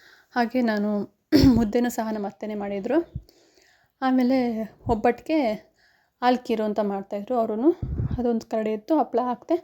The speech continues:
ಹಪ್ಪಳ ಹಾಕ್ಮೇಲೆಲ್ಲ ರೆಡಿ ಆಯಿತು. ನಮ್ಮ ಹಸ್ಬೆಂಡ್ ನೀಟಾಗಿ ಎಲ್ಲ ಒಂದು ಕಡೆಯಿಂದ ಜೋಡಿಸ್ಕೊಂಡು ಎಡೆ ಇಟ್ವಿ. ಎಡೆ ಇಟ್ಬಿಟ್ಟು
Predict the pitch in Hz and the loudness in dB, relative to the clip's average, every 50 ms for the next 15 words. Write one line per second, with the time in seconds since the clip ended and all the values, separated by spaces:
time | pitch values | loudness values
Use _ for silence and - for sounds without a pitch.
0 | _ _ _ _ _ _ _ _ _ _ _ - 285 285 - 277 269 247 240 - | _ _ _ _ _ _ _ _ _ _ _ -10 -8 -4 0 2 2 2 2 0
1 | - 247 240 226 226 226 269 339 349 - - - - - - - _ _ _ _ | -4 -4 -2 -2 0 0 0 0 2 2 2 2 2 0 -4 -6 _ _ _ _
2 | _ _ - - 247 214 196 220 214 220 214 202 - - 330 294 294 - - - | _ _ -6 -2 0 2 2 2 2 0 -2 -4 -2 -2 -2 -2 -2 -6 -18 -20
3 | - - _ _ _ _ _ - 254 247 247 240 233 233 254 247 240 233 233 226 | -20 -20 _ _ _ _ _ -2 0 2 2 2 2 2 2 2 2 2 2 2
4 | - 233 226 220 208 208 214 214 214 214 208 - 208 196 196 202 208 294 320 311 | 2 2 4 2 2 2 2 0 -2 -2 -2 -2 -2 0 0 0 2 0 0 2
5 | - 220 208 208 - - - 220 240 311 - - - _ _ _ _ _ _ _ | 2 0 0 0 -4 -4 -4 -2 -2 -2 -2 -4 -10 _ _ _ _ _ _ _
6 | _ _ _ _ _ _ _ _ - 254 233 233 226 220 220 - 220 294 359 370 | _ _ _ _ _ _ _ _ -4 0 2 2 2 2 0 -2 0 4 6 6
7 | 269 247 247 247 240 233 - - 269 262 370 | 6 4 4 2 0 0 -2 -6 -6 -4 -4